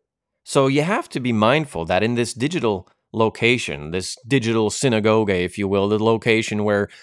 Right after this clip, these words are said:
we have religious conversation, that you're going to find opposition. You're gonna find those who disagree with you. And you might know they are wrong because you've read the Bible and the Bible plainly says, uh, gives the answer.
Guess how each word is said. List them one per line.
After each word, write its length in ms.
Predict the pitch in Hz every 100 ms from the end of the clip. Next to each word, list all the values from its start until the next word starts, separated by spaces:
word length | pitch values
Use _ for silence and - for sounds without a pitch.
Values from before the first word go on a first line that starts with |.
| _
we 120 | 110
have 160 | 104 107
religious 340 | 110 117 110
conversation, 720 | - 107 101 92 131 185 101
that 180 | 104 107
you're 80 | 123
going 320 | 104 131 185
to 80 | 151
find 340 | - 104 107
opposition. 560 | 101 104 110 107 170 101
You're 120 | 87
gonna 160 | 107 151
find 280 | 151 151 139
those 240 | 131 135
who 80 | 123
disagree 520 | 107 127 120 107 147
with 240 | 120 95
you. 180 | 80 - _ _
And 120 | 127
you 80 | 147
might 180 | 190 196
know 340 | 151 202 190
they 140 | 165 156
are 140 | 170
wrong 340 | 165 220 147 147
because 300 | 139 135 123
you've 240 | 170 139
read 220 | 123 160
the 40 | 151
Bible 360 | 147 147 160
and 80 | 151
the 40 |
Bible 300 | 110 117 139
plainly 360 | 113 120 120 131
says, 420 | - 107 107 107 _ _ _ _ _ _ _ _ -
uh, 160 | 98
gives 280 | 95 107 98
the 160 | 104 123
answer. 500 | 180 220 - 69